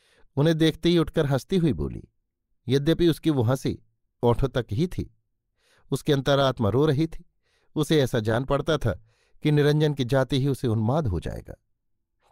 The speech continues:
"कहिए निरंजन जी, आपने जाने की तैयारी कर ली?" निरंजन ने नम्रता से कहा, "जी नहीं,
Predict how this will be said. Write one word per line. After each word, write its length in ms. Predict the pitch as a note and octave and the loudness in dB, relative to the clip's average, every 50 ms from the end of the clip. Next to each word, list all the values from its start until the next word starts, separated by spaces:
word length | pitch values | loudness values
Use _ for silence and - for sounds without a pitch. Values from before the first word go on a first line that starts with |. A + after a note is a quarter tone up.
| _ | _
"कहिए 280 | - A2+ F#2+ C3 C3+ C#3 | -4 -2 0 0 0 0
निरंजन 500 | B2+ B2 C#3 A#2+ A#2 B2 A#2 B2+ B2+ A#2+ | 0 0 0 0 0 2 0 0 0 0
जी, 160 | A#2+ D3 D3 - _ _ _ _ _ _ _ _ _ _ _ - | -2 -4 -8 -12 _ _ _ _ _ _ _ _ _ _ _ -2
आपने 300 | A2+ B2+ C3 C3 C3+ C#3+ | 0 0 0 0 0 0
जाने 280 | C#3+ B2+ A#2+ B2 C#3 D3 | 0 2 2 2 0 0
की 80 | C#3 C#3+ | -2 -2
तैयारी 380 | - C3 B2 B2+ C#3 D3+ D#3+ | 0 0 2 2 2 0 0
कर 180 | D3+ - C3 D#3 | 0 -2 -2 -2
ली?" 240 | F#3+ E3+ F#2 C2+ - _ _ _ _ _ _ _ _ _ _ _ _ _ _ - - - | -2 -6 -6 -8 -12 _ _ _ _ _ _ _ _ _ _ _ _ _ _ -8 -2 0
निरंजन 380 | D3 D3+ F3 F#3 F3+ F3+ F#3+ | 2 4 4 4 4 4 4
ने 100 | G#3 G3 | 4 4
नम्रता 440 | F#3 D#3+ C3+ A#2+ B2 D#3+ F3+ - G3+ | 2 2 2 2 2 0 0 0 -2
से 140 | F3+ - - | -2 -2 -6
कहा, 220 | - - - - - _ _ _ _ _ _ _ _ _ _ - | -8 -8 -8 -10 -12 _ _ _ _ _ _ _ _ _ _ -10
"जी 220 | A2+ A#2+ D#3+ F3 | -4 -2 0 2
नहीं, 220 | D#3 B2+ F2+ G#2+ | 2 0 0 -4